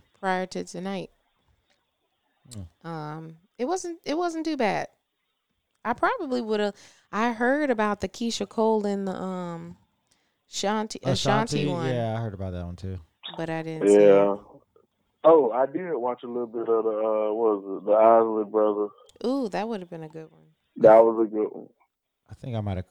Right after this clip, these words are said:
Speaker 2: No, I didn't. I didn't catch that one yet. I'll probably have to go back and watch it. Um,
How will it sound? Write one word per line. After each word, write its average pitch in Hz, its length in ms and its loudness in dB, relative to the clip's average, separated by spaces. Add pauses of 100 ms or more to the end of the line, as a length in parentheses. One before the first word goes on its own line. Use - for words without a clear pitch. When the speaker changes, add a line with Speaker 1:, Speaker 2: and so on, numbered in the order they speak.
(140)
Speaker 2:
No, 107 80 -8
I 107 60 -4
didn't. 101 300 -6
I 127 60 -6
didn't 113 180 -6
catch 101 220 -12
that 82 140 -16
one 71 140 -20
yet. 57 120 -20 (140)
I'll 123 80 -10
probably 120 140 -4
have 101 80 -4
to 98 60 -4
go 104 100 2
back 95 280 -4
and 95 100 -6
watch 92 260 -4
it. 92 160 -6
Um, 107 340 -6